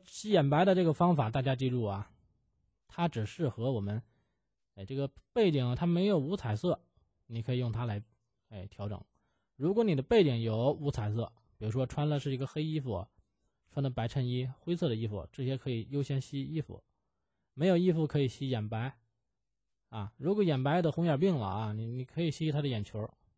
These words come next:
哎，但是大部分的眼球它应该是有颜色的，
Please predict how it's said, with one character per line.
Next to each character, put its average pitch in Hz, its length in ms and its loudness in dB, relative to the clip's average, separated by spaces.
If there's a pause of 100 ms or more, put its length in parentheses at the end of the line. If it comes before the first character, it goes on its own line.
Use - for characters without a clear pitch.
哎， 110 120 -12
但 139 140 -4
是 135 80 -2
大 165 120 0
部 147 80 2
分 131 120 2
的 135 40 -2
眼 127 200 -4
球 120 260 -4 (500)
它 - 120 -8
应 131 80 0
该 131 120 -2
是 127 100 -2
有 113 100 0
颜 104 180 -2
色 110 200 -4
的， - 100 -14